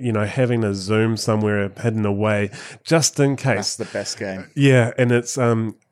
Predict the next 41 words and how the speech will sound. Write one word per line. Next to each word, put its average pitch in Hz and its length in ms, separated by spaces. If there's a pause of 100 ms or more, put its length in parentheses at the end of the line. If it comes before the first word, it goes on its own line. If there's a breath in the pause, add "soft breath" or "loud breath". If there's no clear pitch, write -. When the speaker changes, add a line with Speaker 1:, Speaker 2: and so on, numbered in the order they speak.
(140)
Speaker 1:
you, 135 180
you're 135 240
surprised, 135 720 (100)
um, 104 520 (840 loud breath)
all, 147 200 (200)
all 139 160
it 147 80
takes 143 240
is 117 140
just 113 220
that 98 160
one 117 280
job 110 520
Speaker 2:
Mm-hmm. 113 340
Speaker 1:
where 117 120
you 110 140
need 107 200
to 110 60
fall 107 260
back 107 260
on 101 140
it, 92 140
that 101 140
you 101 140
just, 104 300
like, 104 180
it's - 180
worth 120 360
the 120 100 (100)
effort 123 400
of 101 120
giving 117 220
yourself 101 440
those 98 220
backups. 110 420
Speaker 2:
You 127 120
never 156 220
get 147 160
that 120 140
time 107 240
again. 95 360